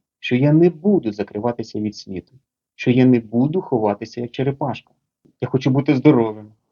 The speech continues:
успішним, сильним, монолітним,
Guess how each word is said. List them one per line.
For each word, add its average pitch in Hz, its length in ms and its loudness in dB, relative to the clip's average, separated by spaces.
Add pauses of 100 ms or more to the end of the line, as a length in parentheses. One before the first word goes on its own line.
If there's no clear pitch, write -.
(120)
успішним, 110 680 -4 (320)
сильним, 117 640 2 (120)
монолітним, 117 640 2